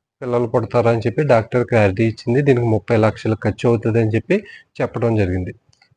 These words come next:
వీళ్ళు కూడా ఒక కండిషన్ పెట్టారు, బేబీ పుట్టిన తర్వాత మా డిఎన్ఏ, బేబీ డిఎన్ఏ ఒకేలా ఉంటేనే మేము బేబీని తీసుకుంటాం అని చెప్పి చెప్పడం జరిగింది. So అంతా ఓకే చేసుకున్నారు. సరోగసీ శాంపిల్స్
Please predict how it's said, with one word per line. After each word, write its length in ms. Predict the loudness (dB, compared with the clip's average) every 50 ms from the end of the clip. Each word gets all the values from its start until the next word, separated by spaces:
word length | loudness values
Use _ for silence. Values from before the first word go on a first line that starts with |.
| _ -4
వీళ్ళు 180 | -2 0 0
కూడా 180 | 2 2 4 4
ఒక 120 | 4 4 4
కండిషన్ 400 | 2 4 4 4 2 2 2 0
పెట్టారు, 320 | 0 0 0 -2 -4 -6 _ _ _ _ _ _ _ _ -12
బేబీ 440 | -4 -2 2 2 4 4 4 2 0
పుట్టిన 360 | 2 0 -4 -4 0 0 2 4
తర్వాత 380 | 4 4 4 4 2 0 0 0 -2 -2 -4 _ -20 _ _ _ _ -10
మా 180 | -6 -2 0 0 2
డిఎన్ఏ, 480 | 2 2 4 4 4 2 2 2 0 0 0 0 4
బేబీ 300 | 4 4 6 6 4 2
డిఎన్ఏ 440 | 4 4 4 4 4 4 2 0 -2 -4 -6 _ _ _ _ _ _ _ _ _ _ _ _ _ _ _ _ _ _ -2
ఒకేలా 420 | -2 -2 2 4 4 6 6 6 6
ఉంటేనే 360 | 6 4 4 4 2 2 4
మేము 220 | 4 4 4 4
బేబీని 360 | 4 4 4 4 4 2 2
తీసుకుంటాం 440 | 2 0 -2 0 -2 -2 2 4 4
అని 120 | 4 4 2
చెప్పి 180 | -2 -2 -2 -2
చెప్పడం 380 | 0 0 0 0 0 0 2 2
జరిగింది. 340 | 2 2 0 -2 -4 -6 -10 _ _ _ _ _ _ _ _ _ _ _ _ _ _ _ _ _
So 120 | -2 0 2 2
అంతా 280 | 4 4 4 4 4 6 6
ఓకే 280 | 6 6 4 4 2
చేసుకున్నారు. 580 | 2 4 2 0 2 0 2 4 4 4 2 0 -4 -6 -8 _ _ _ _ _
సరోగసీ 540 | -2 0 2 2 2 2 2 0 0 -2 -4
శాంపిల్స్ 520 | 0 0 0 2 2 0 0 0 2 0